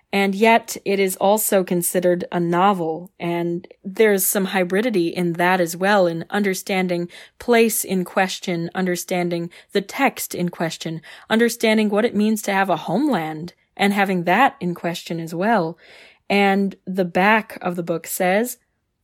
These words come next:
"À la suite de cette annonce tragique,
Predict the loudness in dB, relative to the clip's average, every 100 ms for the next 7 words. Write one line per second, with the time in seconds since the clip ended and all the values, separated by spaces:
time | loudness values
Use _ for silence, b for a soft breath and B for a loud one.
0 | 0 2 2 2 0 2 0 0 0 2
1 | 2 2 0 -2 -4 -2 0 -2 -4 -4
2 | -14